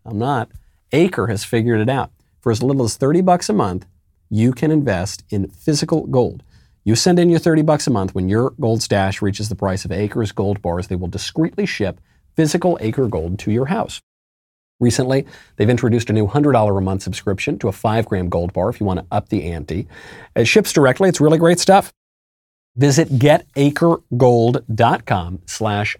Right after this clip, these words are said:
Knowles. Start investing in physical gold today. Make sure you go to that U R L because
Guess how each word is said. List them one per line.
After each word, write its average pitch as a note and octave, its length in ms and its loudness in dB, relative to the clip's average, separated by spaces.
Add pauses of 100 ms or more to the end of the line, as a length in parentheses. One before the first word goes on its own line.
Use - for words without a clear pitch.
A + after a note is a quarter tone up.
Knowles. C#3+ 360 2
Start A2+ 220 -2
investing G#2+ 320 -2
in F#2+ 60 -2
physical G2 300 -2
gold F2+ 180 -2
today. G#2+ 320 0 (840)
Make C3 200 0
sure D3+ 160 2
you B2+ 100 4
go B2 80 4
to A#2 80 4
that B2 160 2
U A#2+ 140 2
R G#2 160 4
L G2 240 0 (340)
because G2+ 220 0